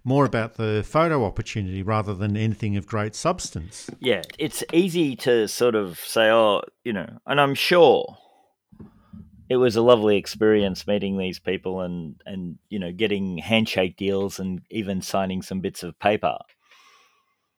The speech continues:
Speaker 2: But net balance, I don't know that Australia's interests were progressed very much outside of the agreement to maybe do a trade deal that'll take fifteen years, to trade one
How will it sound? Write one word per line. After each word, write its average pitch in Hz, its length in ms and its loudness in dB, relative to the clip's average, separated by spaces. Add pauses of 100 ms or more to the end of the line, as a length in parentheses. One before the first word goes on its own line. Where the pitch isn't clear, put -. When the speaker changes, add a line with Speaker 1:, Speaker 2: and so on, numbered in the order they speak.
(380)
Speaker 2:
But 113 200 4 (640)
net 135 260 2
balance, - 800 4 (400)
I 113 60 2
don't 117 260 2
know 104 140 0
that 95 140 -2
Australia's 92 560 -2
interests 95 640 -6
were 90 540 -2
progressed 95 560 -4
very 92 280 0
much 92 480 -4 (460)
outside 107 540 6
of 90 280 0 (280)
the 104 100 0
agreement 98 560 0
to 98 140 -4
maybe 95 340 0
do 95 220 0
a 87 40 0
trade 95 360 0
deal 92 200 -2
that'll 87 260 -6
take 87 280 -6
fifteen 87 440 -6
years, 85 500 -8 (460)
to 98 200 0
trade 98 480 2 (400)
one 98 480 0